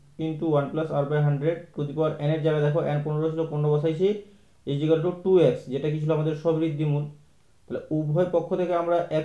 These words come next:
x এখানে কেটে দিচ্ছি, ঠিক আছে? তাহলে one plus R by hundred, দেখো, এই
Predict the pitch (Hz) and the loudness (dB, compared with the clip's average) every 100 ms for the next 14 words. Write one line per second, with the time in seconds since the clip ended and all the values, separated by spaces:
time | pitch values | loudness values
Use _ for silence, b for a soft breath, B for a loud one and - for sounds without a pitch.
0 | - 165 156 160 170 165 170 165 160 - | -4 -6 -6 -6 -6 -4 -4 -4 -6 -6
1 | 185 - _ _ _ _ _ _ - 175 | -8 -10 _ _ _ _ _ _ -6 0
2 | 180 147 - - 143 131 135 151 165 180 | 0 0 -4 -2 0 2 2 2 0 -2
3 | 175 147 147 170 165 156 123 147 143 147 | -2 -2 2 2 2 -2 -2 -2 -2 0
4 | 160 160 | 0 0